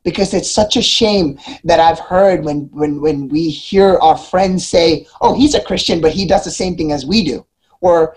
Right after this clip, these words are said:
"She is a believer and she says the same thing that we say,"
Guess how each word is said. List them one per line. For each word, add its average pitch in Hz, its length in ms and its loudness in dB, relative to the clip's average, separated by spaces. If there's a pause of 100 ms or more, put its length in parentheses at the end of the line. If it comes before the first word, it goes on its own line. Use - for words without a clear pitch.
(140)
"She 294 260 0
is 240 80 2
a 185 80 0
believer 175 460 2
and 165 200 -4
she 220 220 -4
says 208 460 0
the 180 80 -4
same 214 320 -2
thing 185 140 0
that 160 120 2
we 160 140 -2
say," 196 500 0